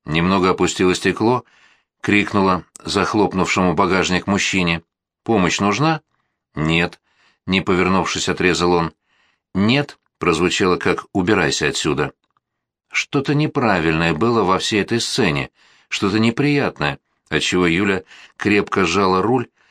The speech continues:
вновь подняв стекло и трогая машину. Впрочем, у нее в жизни многое было неприятным и неправильным. Например, то,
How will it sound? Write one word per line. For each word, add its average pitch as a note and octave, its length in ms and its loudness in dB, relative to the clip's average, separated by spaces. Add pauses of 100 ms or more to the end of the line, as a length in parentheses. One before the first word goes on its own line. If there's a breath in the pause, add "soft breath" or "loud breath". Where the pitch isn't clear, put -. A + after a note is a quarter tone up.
(160)
вновь E2+ 400 2
подняв F2 400 0
стекло G2 340 0
и F2+ 60 2
трогая F2+ 340 0
машину. E2+ 540 -2 (560)
Впрочем, E3+ 560 -2 (460 soft breath)
у G2 100 0
нее B2 240 2
в G#2 40 -2
жизни B2 360 0
многое A#2 380 2
было F2 200 2
неприятным A2 760 0
и - 120 -6
неправильным. C#2+ 800 -2 (520)
Например, D#2+ 500 -2
то, G#2+ 280 0